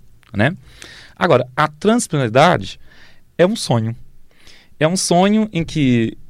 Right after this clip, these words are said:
eu estaria aqui, vamos discutir um assunto, eu não sei se o assunto é mais da química, se é da física, se é do português, da geografia. Você já conseguiu re-, romper com os muros que atrapalham o entrelaçamento do conhecimento. A transdisciplinaridade, você consegue falar de vários assuntos,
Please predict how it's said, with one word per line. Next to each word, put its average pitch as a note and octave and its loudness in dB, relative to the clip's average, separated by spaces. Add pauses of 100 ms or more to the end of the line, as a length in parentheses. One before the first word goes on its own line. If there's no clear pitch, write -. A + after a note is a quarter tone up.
eu D3 2
estaria C#3+ 0
aqui, E3 -2
vamos D3+ -4
discutir - -8
um C#3 -4
assunto, F3 -2
eu C#3 2
não D3+ -2
sei C3+ -6
se - -6
o - -2
assunto A#2+ -6
é A2+ -2
mais G#2 -2
da G#2 -2
química, D3+ -10
se A#2+ -6
é - -4
da G2+ -2
física, C3 -8 (140)
se - -10
é A#2 -4
do A2+ -6
português, G#2 -6
da F#2+ -8
geografia. G#2+ -4 (360)
Você A#2+ -4
já B2 -2
conseguiu C3 -6
re-, A#2 -4 (140)
romper C3+ -4
com D3 -6
os A#2+ -4
muros F#3+ -2 (360)
que C3+ -6
atrapalham B2+ 2
o C#3+ -2
entrelaçamento A#2+ -2
do - -16
conhecimento. A2+ -10 (520)
A B2 0
transdisciplinaridade, C3+ 0 (260)
você B2+ -6
consegue B2 -2
falar A2 0
de A2 -6
vários E3 0
assuntos, D#3+ -6